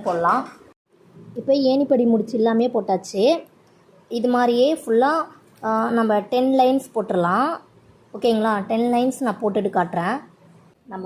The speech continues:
வந்து இப்போ இந்த ரன்னிங் ஒயர் யூஸ் பண்ணி போட்டு முடிச்சாச்சு. போட்டு முடிச்சுட்டு இந்த இடத்துல தான் நம்ம பாருங்க, கரெக்டா டென் லைன்ஸ் வருது. நம்ம இங்கே தான் ஆரம்பிச்சோம். அதனால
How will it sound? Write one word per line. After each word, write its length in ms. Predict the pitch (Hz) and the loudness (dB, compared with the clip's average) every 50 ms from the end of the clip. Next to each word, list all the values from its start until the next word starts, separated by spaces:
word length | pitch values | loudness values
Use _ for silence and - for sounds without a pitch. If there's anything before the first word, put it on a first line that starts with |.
| 185 | -10
வந்து 180 | 175 175 175 208 262 262 | -10 -10 -10 -12 -12 -12
இப்போ 180 | - - 190 190 220 - - - | -12 -12 -12 -12 -12 -14 -16 -18
இந்த 160 | 208 185 175 170 185 226 233 - - _ _ _ - 175 | -16 -14 -12 -12 -12 -14 -16 -18 -20 _ _ _ -12 -10
ரன்னிங் 340 | 165 175 190 226 247 247 240 214 | -8 -6 -4 -2 -2 -2 -2 -2
ஒயர் 240 | 202 196 190 185 175 190 | -2 -4 -6 -6 -8 -8
யூஸ் 200 | 208 208 - - | -10 -10 -10 -12
பண்ணி 160 | 180 185 240 - - | -10 -10 -10 -8 -8
போட்டு 180 | 208 202 190 226 202 | -10 -10 -8 -10 -10
முடிச்சாச்சு. 480 | 185 170 165 - 170 151 160 - - 185 247 247 226 - | -10 -10 -12 -12 -14 -14 -14 -14 -12 -12 -12 -12 -12 -12
போட்டு 260 | 226 220 214 - 240 214 190 | -10 -12 -10 -10 -10 -10 -10
முடிச்சுட்டு 480 | 175 175 175 170 - - - - 156 160 185 240 269 - - - _ _ _ _ _ _ _ _ _ _ _ _ _ _ _ _ _ _ _ _ - - - _ _ _ _ _ _ _ - - - _ _ _ _ _ _ _ - - _ _ _ | -10 -10 -12 -14 -18 -20 -20 -16 -14 -12 -10 -12 -12 -14 -18 -20 _ _ _ _ _ _ _ _ _ _ _ _ _ _ _ _ _ _ _ _ -20 -20 -20 _ _ _ _ _ _ _ -20 -20 -20 _ _ _ _ _ _ _ -20 -20 _ _ _
இந்த 100 | 220 214 208 | -12 -10 -10
இடத்துல 260 | 196 - - 196 196 | -10 -10 -12 -10 -8
தான் 120 | 220 226 | -8 -8
நம்ம 140 | 220 185 180 165 165 | -8 -8 -8 -10 -10
பாருங்க, 260 | 170 165 170 185 220 254 262 220 | -10 -10 -10 -10 -10 -10 -10 -12
கரெக்டா 300 | 170 170 - - - 196 - - | -14 -18 -16 -16 -16 -14 -12 -12
டென் 160 | 180 175 175 170 160 | -14 -12 -14 -14 -14
லைன்ஸ் 240 | 165 175 185 - - 170 | -14 -14 -14 -14 -14 -14
வருது. 280 | 156 151 147 147 151 160 202 233 226 196 | -14 -14 -14 -12 -12 -10 -10 -12 -12 -14
நம்ம 180 | 175 170 170 170 | -16 -16 -14 -14
இங்கே 160 | 170 170 170 180 | -12 -12 -10 -8
தான் 140 | 202 180 165 165 | -8 -8 -8 -10
ஆரம்பிச்சோம். 560 | 170 165 160 160 160 - 180 156 160 190 240 - - - - _ _ _ _ _ _ _ _ | -10 -12 -12 -14 -14 -14 -14 -10 -10 -8 -10 -10 -14 -20 -20 _ _ _ _ _ _ _ _
அதனால 240 | 165 165 170 208 | -16 -12 -10 -8